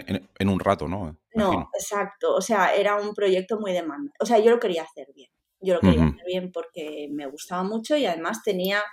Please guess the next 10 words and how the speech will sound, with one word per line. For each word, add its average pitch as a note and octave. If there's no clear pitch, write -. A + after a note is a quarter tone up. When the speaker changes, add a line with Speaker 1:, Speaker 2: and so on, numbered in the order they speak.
Speaker 2:
ese A3
gusanillo A#3
del G#3+
emprendedor G#3+
que, E3
que E3+
siempre G#3
lo F#3
he E3+
tenido D#3+